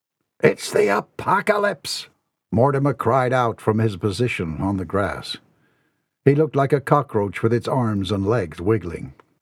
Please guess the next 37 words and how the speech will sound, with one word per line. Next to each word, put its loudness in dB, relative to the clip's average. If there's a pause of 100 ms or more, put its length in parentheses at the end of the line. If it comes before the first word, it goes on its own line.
(400)
"Oh 6
no, 2 (160)
Mortimer!" 2 (460)
Lily 4
Lou 2
rushed -2
to 2
be 0
by 0
his 0
side, -2
trying 0
to -4
comfort -4
him. -4 (400)
He 6
swatted 2
her 4
away 2
and 0 (280)
tried 4
to 0
roll 2
himself 0
onto 0
his 0
side. -4 (840)
"It's 2
you!" 2 (500)
Mortimer 2
shot 0
out 2
a 0
pudgy -2
finger 0
in -4
condemnation. -2